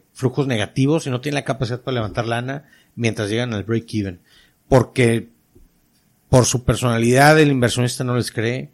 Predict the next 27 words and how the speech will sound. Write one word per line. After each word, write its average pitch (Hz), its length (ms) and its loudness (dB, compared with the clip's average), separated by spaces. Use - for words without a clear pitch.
porque 117 880 2
el 123 140 2
plan, 143 580 0
eh, 117 400 2
para 113 200 2
los 113 140 0
próximos 135 480 2
seis 135 200 2
meses 131 600 0
no 127 300 2
convence 123 580 0
a 123 60 2
los 110 140 -4
nuevos 120 300 0
inversionistas 107 520 -6
para 107 200 -4
que - 100 -20
caiga 113 240 -2
nueva 107 220 -2
lana, 117 520 -2
porque 123 680 4
están 139 320 0
quemando 143 720 2
demasiado 127 420 0
dinero 123 340 -2
en 123 80 -8
tonterías, 123 840 2